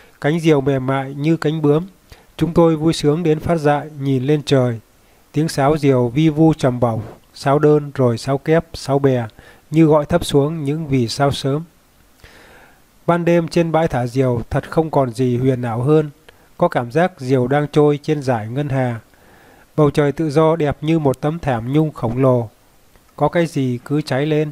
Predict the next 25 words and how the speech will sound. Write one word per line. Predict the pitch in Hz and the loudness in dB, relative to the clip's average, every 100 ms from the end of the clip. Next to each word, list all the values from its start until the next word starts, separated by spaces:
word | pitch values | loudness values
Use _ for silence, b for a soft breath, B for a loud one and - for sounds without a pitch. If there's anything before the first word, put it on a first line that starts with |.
| - | -6
cháy | - 151 | -4 -2
mãi | 147 156 | -2 -4
trong | 165 151 | -2 -2
tâm | 160 147 | 0 2
hồn | 139 123 117 | 2 0 -2
chúng | 143 | -4
tôi. | 151 156 156 147 b b b b | 0 2 2 -4 b b b b
Sau | - 170 | -2 0
này | 151 139 120 - - | 0 -2 -4 -6 0
tôi | 170 | 2
mới | 170 | 2
hiểu | 160 139 117 | 2 0 0
đấy | 123 135 | -2 -2
là | 170 143 | 0 -2
khát | 123 165 - | -2 -4 0
vọng. | 143 147 - - B B _ | 0 -2 -8 -20 B B _
Tôi | 165 170 | 0 2
đã | |
ngửa | 180 147 123 | 2 0 0
cổ | 131 120 | -2 -2
suốt | - 185 170 | -2 -4 -2
một | 135 | -2
thời | - 131 120 | -2 -4 -2
mới | 131 147 | -2 -2
lớn | 139 151 | -2 -4